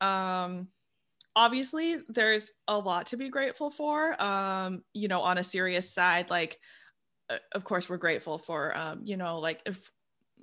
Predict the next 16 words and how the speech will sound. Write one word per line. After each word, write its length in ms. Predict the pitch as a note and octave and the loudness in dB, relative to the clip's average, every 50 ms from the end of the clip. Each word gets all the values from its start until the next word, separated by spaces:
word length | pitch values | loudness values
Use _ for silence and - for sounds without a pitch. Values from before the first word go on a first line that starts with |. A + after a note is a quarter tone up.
| - - | -18 -14
healthcare 420 | - - F3 E3 - - D#3+ D#3 | -6 -4 -4 -4 -2 -4 -4 -2
workers, 540 | D#3 D3+ D#3 D#3 D#3 D3 D#3 C#3 D#3+ F3 - | -2 -2 -2 -2 -2 -2 0 -2 -2 -4 -6
frontline 420 | - - D#3+ - - E3 E3 D#3+ | -6 -6 -6 -4 -2 -4 -4 -4
workers, 680 | D#3+ D#3 C#3+ D3+ - - D3+ D3+ D3+ D#3 D#3+ D#3+ - - - | -4 -4 -6 -6 -4 -4 -2 -2 -2 -2 -4 -4 -8 -10 -8
the 120 | G3+ G3+ G3 | -6 -4 -2
doctors, 540 | F#3 F3+ E3 E3 E3 - E3+ E3+ D#3 D#3 | -2 0 -2 -2 -4 -4 -4 -4 -4 -4
the 100 | - F3 | -8 -10
scientists 600 | F3+ - E3+ E3 E3 E3+ E3 - E3+ E3 - - | -10 -8 -8 -6 -6 -8 -8 -10 -10 -10 -10 -12
who 80 | - E3+ | -10 -10
made 200 | D#3+ D#3 D#3 D#3 | -8 -8 -8 -8
this 160 | - D#3+ D#3 | -8 -10 -6
vaccine 440 | - D#3+ D3 D3 - - D#3 D#3 D#3+ | -4 -6 -6 -6 -8 -12 -12 -12 -10
in 120 | D#3 D#3 | -10 -8
record 320 | D#3 D#3 D3+ - - D#3+ D#3 | -8 -8 -8 -8 -10 -10 -10
time, 600 | - - D#3+ E3 D#3 D#3 D#3+ D3+ D3+ D3+ C#3+ C3 | -8 -6 -4 -2 -2 -2 -2 -4 -4 -6 -8 -10
like, 240 | B2 C3 C#3+ - | -10 -12 -12 -14